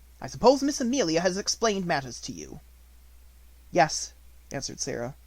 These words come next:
My papa is dead. He left me no money. I'm quite poor. You're a beggar, said Miss Minchin, her temper rising at the recollection of what all this meant.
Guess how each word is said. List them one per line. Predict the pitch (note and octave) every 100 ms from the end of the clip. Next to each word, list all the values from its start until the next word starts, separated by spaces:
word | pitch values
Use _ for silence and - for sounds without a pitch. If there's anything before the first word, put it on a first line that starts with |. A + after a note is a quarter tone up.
| -
My | E3+
papa | E3+ F#3 G3 F#3+ F#3+
is | F3
dead. | - F3+ E3 D#3+ - - - - - -
He |
left | F#3+ -
me | G#3
no | G#3 A#3+
money. | A#3 G#3+ G#3+ - - - - - - -
I'm | D#3 F3
quite | - G3+ -
poor. | F#3 D3+ D3+ - - - - - -
You're | - D3+
a | F3+
beggar, | E3+ D4+ D3 - - - - - - - - - -
said | C#3+
Miss | B2+ -
Minchin, | C3+ - A2+
her | C3+
temper | C3 D#3+ C3+
rising | B2 C#3+ B2+ B2+ B2+
at | B2
the | A#2+
recollection | B2+ - B2+ - C3+
of | A#2+
what | B2
all | B2 A#2+
this | B2 -
meant. | B2 -